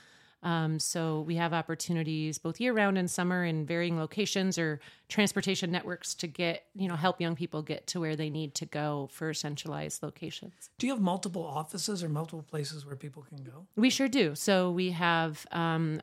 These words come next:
Speaker 1: uh, offices in Bend, Prineville, uh, our Youth Build program is in Sisters in Redmond, and we have our thrift store program in Madras.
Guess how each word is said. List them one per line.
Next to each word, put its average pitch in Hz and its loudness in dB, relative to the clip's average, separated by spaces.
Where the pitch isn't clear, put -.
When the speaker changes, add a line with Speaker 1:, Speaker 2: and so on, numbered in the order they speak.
Speaker 1:
uh, 147 -2
offices 165 0
in 156 2
Bend, 247 4
Prineville, 180 2
uh, - -4
our 156 0
Youth 185 0
Build 185 2
program 175 0
is 160 0
in 156 -2
Sisters 156 -2
in 147 0
Redmond, 170 0
and 156 -2
we 160 0
have 151 0
our 143 0
thrift 151 -6
store 160 -2
program 147 -4
in 151 -2
Madras. 147 -2